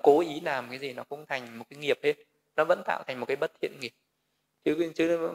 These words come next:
không phải là mình vì công việc đó mình làm đấy mà nó không tạo thành bất thiện nghiệp, nó vẫn tạo, vẫn tạo thành bất thiện nghiệp. Nhưng mà mình có cái sự tác ý sám hối thì cái nghiệp đó nó nhẹ đi thôi, chứ không phải là mình sẽ không bị trả quả báo, vẫn có quả, vẫn có cái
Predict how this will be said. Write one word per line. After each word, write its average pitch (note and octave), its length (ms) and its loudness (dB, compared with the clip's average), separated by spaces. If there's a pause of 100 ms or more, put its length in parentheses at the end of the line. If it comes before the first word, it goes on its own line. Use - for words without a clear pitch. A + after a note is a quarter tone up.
(160)
không D#3+ 180 0
phải B2+ 140 4
là A#2+ 100 0
mình B2 260 -6
vì B2+ 140 2
công C#3+ 200 0
việc C3 200 6
đó B2+ 180 2
mình C#3 120 -8
làm B2+ 200 0
đấy - 120 2
mà C#3+ 120 -4
nó C3 100 -8
không C#3+ 200 -8
tạo - 160 -4
thành A#2 120 -14
bất C3 160 -8
thiện C#3 160 -12
nghiệp, A#2+ 120 -14 (180)
nó D3 100 -4
vẫn F3 280 -6
tạo, - 140 -6 (520)
vẫn D#3+ 200 -6
tạo E3 180 -8
thành C3+ 160 -18
bất C#3 200 -4
thiện D3 180 -8
nghiệp. B2 160 -6 (640)
Nhưng D3 100 -6
mà C#3 80 2
mình B2+ 260 -6
có B2 140 6
cái D#3 140 -6
sự D3+ 260 -8
tác D3+ 180 2
ý C#3+ 180 -4
sám C#3 260 -6
hối C#3 260 2
thì D3 140 -6
cái C#3 220 -4
nghiệp D3+ 280 0
đó B2 140 -2
nó D3 240 -8 (100)
nhẹ D#3 180 -2 (100)
đi C#3 200 -10
thôi, C#3 80 -14 (280)
chứ C3+ 160 -6
không C#3 140 -8
phải B2 160 -6
là A2 100 -10
mình A#2 280 -14
sẽ - 140 -6 (420)
không D#3+ 260 0
bị D#3 220 -2
trả C3 140 -8
quả A2 180 -4
báo, B2+ 200 -6 (100)
vẫn E3 200 -2
có D3 280 -8
quả, B2+ 140 -6 (800)
vẫn F#3 140 -20
có D3 120 -16
cái D#3+ 100 -16